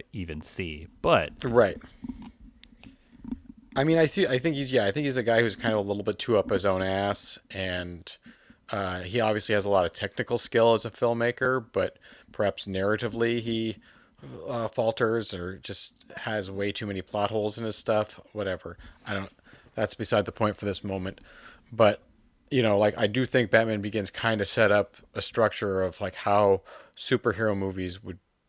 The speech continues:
Speaker 2: be made going forward. And at the time, I remember sitting in the theater and being like, "This is the best superhero movie I've ever seen."
Speaker 1: Oh, yeah. And I'd argue that Batman Begins is the, still the best out of that trilogy.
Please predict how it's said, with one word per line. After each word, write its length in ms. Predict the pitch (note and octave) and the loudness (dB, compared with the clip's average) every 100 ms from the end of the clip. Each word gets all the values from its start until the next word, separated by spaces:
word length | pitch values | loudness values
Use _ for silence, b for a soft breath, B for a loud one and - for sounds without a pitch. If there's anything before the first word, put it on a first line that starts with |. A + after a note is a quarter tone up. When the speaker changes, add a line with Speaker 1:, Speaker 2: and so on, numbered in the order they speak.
| - | -10
Speaker 2:
be 100 | G2+ | -6
made 400 | G2 G2+ G2 G2 | 0 0 0 -2
going 300 | G2+ F#2+ E2+ | -4 -4 -6
forward. 500 | - A#2 G2 F2+ F#2 | 2 4 4 2 2
And 120 | G2 | 0
at 100 | G2 | 0
the 60 | G#2 | 4
time, 340 | D3 D#3 A#2+ | 8 8 6
I 60 | G#2 | 0
remember 460 | G#2+ A2 G#2+ G2 b b | 0 2 2 0 b b
sitting 200 | b C3+ | b 0
in 60 | A#2 | 0
the 20 | |
theater 200 | G2+ A#2+ | 2 2
and 40 | G2+ | 2
being 100 | G2+ | 0
like, 120 | F#2+ | 2
"This 200 | D3 D3+ | 4 4
is 100 | A2+ | 0
the 80 | G#2 | 0
best 320 | G2+ F2+ - | 2 2 -2
superhero 340 | - G2 F#2+ F#2+ | -4 -6 -4 -2
movie 240 | F2+ F2 | -4 -4
I've 160 | E2+ E2+ | -4 -4
ever 220 | E2 F2 | -6 -6
seen." 300 | - F2+ - - - | -8 -8 -14 -10 0
Speaker 1:
Oh, 140 | F#3 | 2
yeah. 280 | C#3 E3 G2 | 4 6 6
And 120 | A2+ A#2+ | 6 4
I'd 120 | E3 | 4
argue 360 | - A#2 A2 G2+ | 4 2 2 0
that 200 | G2+ - | 0 2
Batman 360 | G2+ G2+ F#2 | 0 2 -2
Begins 440 | F2+ E2 F2 A2+ G2+ | -4 -6 -2 -2 -2
is 260 | E2 - | -6 -6
the, 180 | F#2 F2 | -4 -4
still 340 | - - G#2 F2+ | -6 -4 -2 0
the 140 | F2+ | -2
best 560 | - E2+ E2+ - - - _ _ - | -2 -4 -4 -6 -14 -18 _ _ 0
out 160 | F2+ | 2
of 120 | F2+ F2+ | 2 0
that 200 | D#2 - | -4 -6
trilogy. 640 | - F2 F2+ E2 - | -6 -4 -4 -6 -10